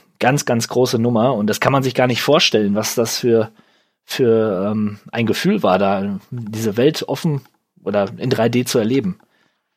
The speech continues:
Ganz toll. Ich hab's übrigens das erste Mal bei dir gespielt. Ging ja auch nicht anders. Ich glaube, ich kannte nur, mein Onkel, der hatte auch ein N vierundsechzig, aber kein Super Mario.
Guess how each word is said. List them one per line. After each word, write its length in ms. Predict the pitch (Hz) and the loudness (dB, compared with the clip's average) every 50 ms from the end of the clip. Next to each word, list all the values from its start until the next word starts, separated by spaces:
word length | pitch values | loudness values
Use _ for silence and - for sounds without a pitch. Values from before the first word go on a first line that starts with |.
| _ _ _ _ _ _ _ _ | _ _ _ _ _ _ _ _
Ganz 300 | - 110 127 135 - - | -4 -2 -2 -2 -2 -4
toll. 220 | - - 120 101 104 | 0 2 2 2 4
Ich 100 | 117 165 | 4 4
hab's 160 | 180 180 - | 4 2 2
übrigens 320 | - 185 190 185 180 170 | -2 0 2 4 4 4
das 140 | - 165 - | 2 2 2
erste 220 | 131 165 - - 170 | 2 0 0 0 2
Mal 100 | 151 139 | 2 4
bei 100 | 139 139 | 4 2
dir 140 | 139 139 127 | 2 2 -2
gespielt. 440 | 123 107 - - - 92 92 92 - _ _ _ _ - | -2 -4 -6 -4 -4 -4 -4 -6 -8 _ _ _ _ -2
Ging 120 | 147 156 | 2 2
ja 120 | 139 117 104 | 2 4 2
auch 40 | |
nicht 160 | 101 95 92 - | 0 -2 -2 -4
anders. 340 | 95 104 120 123 - - - _ _ _ _ _ _ _ _ _ _ _ _ _ _ _ _ _ | -2 -2 -2 -2 -4 -8 -14 _ _ _ _ _ _ _ _ _ _ _ _ _ _ _ _ _
Ich 80 | - - | -12 -6
glaube, 220 | - 92 101 107 | -4 -4 -4 -4
ich 100 | 107 - | -4 -4
kannte 280 | - - 127 127 135 123 | -4 -4 -2 -2 -2 -2
nur, 200 | 120 117 117 113 | 0 0 0 2
mein 180 | 120 117 117 | 2 2 2
Onkel, 320 | 139 147 139 - 123 101 95 | 2 2 4 4 4 4 4
der 100 | 101 98 | 2 -2
hatte 160 | 98 107 90 | -2 0 -2
auch 140 | 90 110 110 | -2 -2 -2
ein 200 | 107 92 - - _ _ _ _ - - - - _ | -4 -8 -8 -10 _ _ _ _ -20 -20 -20 -20 _
N 180 | - 107 113 110 | -8 -4 -4 -2
vierundsechzig, 640 | - 120 104 95 104 104 104 - - 113 101 - - | 0 0 -2 0 0 -2 -4 -4 -6 -6 -6 -4 -4
aber 260 | 92 92 95 90 95 | -4 -2 -2 -2 -2
kein 240 | - - - - - | -2 -6 -6 -4 -4
Super 200 | 139 98 - 92 | -6 -4 -4 -4
Mario. 480 | 87 87 87 87 87 82 82 - 113 | -2 -2 -2 -2 -2 -2 -4 -4 -4